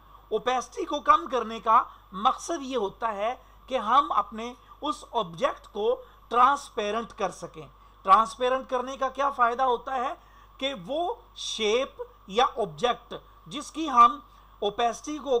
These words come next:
कम कर रहे हैं वो भी नजर आए और उसके back में जो background है या background में, आ, कोई भी चीज लगी है या back में कोई भी चीज, कोई भी object, text, पीएनजी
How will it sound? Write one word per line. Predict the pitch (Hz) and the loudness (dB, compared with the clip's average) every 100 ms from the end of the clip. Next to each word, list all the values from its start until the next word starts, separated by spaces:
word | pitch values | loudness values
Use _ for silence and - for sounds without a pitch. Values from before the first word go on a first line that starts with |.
| - | 4
कम | 294 349 | 4 4
कर | 247 220 | -2 -4
रहे | 214 208 220 | -4 -4 -4
हैं | 196 240 285 - - 180 | -4 -6 -8 -18 -18 -12
वो | 170 208 | -2 -2
भी | 190 269 | -2 -2
नजर | 294 294 | 2 2
आए | 311 262 302 - - - | 4 4 2 -2 -18 0
और | 226 294 | 4 4
उसके | 277 - 320 | 0 -8 -8
back | 190 156 214 277 233 | -6 -4 0 -2 -2
में | 233 269 - - - | -8 -8 -12 -20 -2
जो | 220 | 0
background | 202 190 180 208 285 311 | 2 0 2 2 2 -2
है | 208 214 247 - - - | -2 -4 -4 -10 -20 -2
या | 240 262 | 0 0
background | 175 190 208 202 233 277 302 | -2 -4 -4 -2 0 0 -2
में, | 262 247 269 - - | -4 -10 -12 -12 -2
आ, | 214 208 202 | 2 2 0
कोई | 202 294 339 | -2 -4 -4
भी | 285 | -6
चीज | 262 247 | -8 -10
लगी | 214 196 240 | -10 -10 -6
है | 226 233 | -2 -2
या | 233 | -2
back | 165 202 226 | -6 -8 -8
में | 226 | -12
कोई | 247 294 320 | -12 -8 -6
भी | 311 | -8
चीज, | 208 240 233 | -10 -14 -10
कोई | 262 302 | -8 -6
भी | 302 | -4
object, | 240 175 220 - | -6 -6 -10 -6
text, | 262 262 - - 233 - - - | -4 -4 -8 -8 -8 -8 -20 -14
पीएनजी | 254 262 254 220 240 | -8 -6 -6 -8 -14